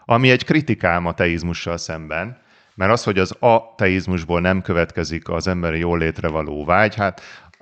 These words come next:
sok mindennek a hiányából nem következik, az ateizmus az ugye istenhit hiánya,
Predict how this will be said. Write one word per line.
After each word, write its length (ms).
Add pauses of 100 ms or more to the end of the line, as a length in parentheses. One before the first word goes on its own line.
(220)
sok 240
mindennek 340
a 60
hiányából 680
nem 220
következik, 540
az 120
ateizmus 520
az 120
ugye 240
istenhit 480
hiánya, 540